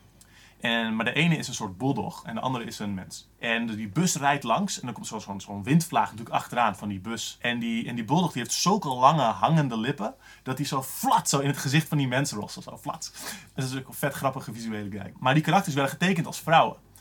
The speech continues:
Die andere persoon die daar werkte, die kerel, die schrijft in een artikel van, "Toen ik dat zag, toen dacht ik van, ha, dat is wel raar. Ik heb het gevoel dat het mannen zouden moeten zijn." En zo, "Oh, waarom dan?" "Nou ja, anders wordt het een beetje druk.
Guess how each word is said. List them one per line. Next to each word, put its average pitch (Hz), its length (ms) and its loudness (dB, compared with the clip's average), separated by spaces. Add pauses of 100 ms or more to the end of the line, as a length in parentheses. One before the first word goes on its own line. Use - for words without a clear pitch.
(280)
Die - 200 -6
andere 170 240 4
persoon - 200 -8
die 113 80 -4
daar 107 100 -4
werkte, 160 460 -2 (140)
die - 180 -16
kerel, 135 460 0 (260)
die 117 120 -12
schrijft 151 340 -2
in 120 60 -8
een 113 80 -6
artikel 151 260 -6
van, 147 160 -6
"Toen 196 140 -2
ik 170 60 0
dat - 160 -6
zag, 233 240 -2
toen 165 140 2
dacht 208 200 2
ik - 100 -8
van, 110 120 -10
ha, 202 200 -2 (600)
dat 190 80 -8
is 143 60 -4
wel 110 160 -8
raar. 147 440 -8 (440)
Ik - 80 -8
heb 185 100 -2
het - 80 -6
gevoel 254 260 -4
dat 233 80 0
het 185 100 0
mannen 151 320 4
zouden 101 220 -4
moeten 95 180 -10
zijn." - 260 -14 (280)
En 110 120 -8
zo, - 80 -8
"Oh, 294 200 -4
waarom 180 200 0
dan?" 113 200 -4 (420)
"Nou 220 180 0
ja, 226 240 10 (960)
anders 202 240 2
wordt 220 180 0
het 196 100 4
een 180 80 4
beetje 120 280 -2
druk. 185 520 4